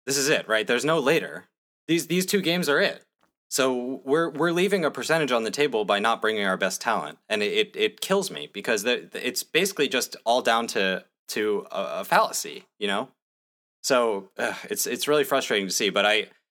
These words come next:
a-, and the, yeah, the, the, the second myth, and then I'll get back to fishies. The second myth is that being the better team is enough, um,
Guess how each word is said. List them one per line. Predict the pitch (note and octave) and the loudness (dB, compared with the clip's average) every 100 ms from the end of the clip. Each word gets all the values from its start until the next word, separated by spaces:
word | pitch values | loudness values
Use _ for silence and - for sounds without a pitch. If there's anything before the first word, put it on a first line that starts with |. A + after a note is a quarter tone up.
| _ _ | _ _
a-, | C#3 C#3+ - | 0 2 0
and | D#3+ D3 | 0 2
the, | C#3 C3 | 0 2
yeah, | A#2+ | 2
the, | G#2 A#2 | 2 0
the, | G#2+ C3 G#2+ | 2 0 0
the | C3+ | -2
second | - F#3 E3 A#2 | 0 0 0 0
myth, | A2 - - | -2 -2 -4
and | A2+ A2 | -4 0
then | A#2+ | 2
I'll | G#2+ | 2
get | G2+ | 2
back | F#2+ F#2 | 0 -2
to | - | -6
fishies. | G2 F2+ D#2+ | -8 -8 -8
The | G#2+ | -2
second | F#3+ F3+ C#3+ | 0 0 0
myth | B2 A2+ | 0 -2
is | G#2+ G2+ | -2 2
that | A2 G2+ - _ - - _ _ | 2 2 -2 _ -20 -20 _ _
being | C3+ C#3+ C#3 C3 | 0 0 0 -2
the | G#2 | 0
better | A2 A2+ A#2 | 2 2 0
team | - A2+ A2+ A#2 - | -4 -4 -2 -2 -2
is | A2 G2 | -2 -2
enough, | F#2+ G2+ B2+ - _ _ _ _ _ _ _ _ _ _ | 0 0 -2 -10 _ _ _ _ _ _ _ _ _ _
um, | G2+ F2+ F2 | -2 -2 -6